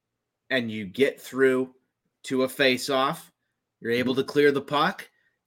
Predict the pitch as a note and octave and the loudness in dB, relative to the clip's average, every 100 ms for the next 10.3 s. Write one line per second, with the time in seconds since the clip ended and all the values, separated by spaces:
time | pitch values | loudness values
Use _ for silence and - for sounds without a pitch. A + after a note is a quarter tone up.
0 | - B2 C3 B2+ C3 C3 B2+ C#3 C3+ C#3 | -8 -2 -2 0 0 -2 -2 0 0 -4
1 | _ _ - B2+ G#2+ B2 E3 F3 C3 B2+ | _ _ -10 -8 -4 0 2 0 -2 -2
2 | A#2 A2+ _ _ _ A#2 A#2+ A#2 A#2 - | -2 -6 _ _ _ -4 0 0 -2 -6
3 | - C#3+ C#3 C#3 C3+ A2+ C3+ C#3 A#2 G#2+ | -4 -2 0 -2 -4 0 0 0 -2 0
4 | C3+ B2 B2 - C3+ B2+ F#2+ C3 C#3+ G#2+ | 0 0 -6 -4 -2 -2 -4 -6 -4 -4
5 | - _ _ - - C3 D#3 F#3 C3 A#2+ | -8 _ _ -12 -2 2 2 2 0 0
6 | D3 A#2+ F#2 G2+ - C3 A2 - B2+ F#2+ | 2 2 -2 -10 -6 -4 -4 -4 -6 0
7 | C#3+ D3 D#3 C3 C3+ C3+ - G#2+ F2+ _ | 0 0 -4 -2 -2 -2 -4 -6 -8 _
8 | _ - C3 A2 F#2+ F#2 B2+ C#3+ D3+ C#3+ | _ -6 -4 -4 -6 0 0 2 -2 -2
9 | C#3 C3 A2 - G2 B2 - - - B2+ | -4 -6 -10 -14 -8 -4 -4 -6 -6 -8
10 | G2+ D#2+ - | -6 -10 -16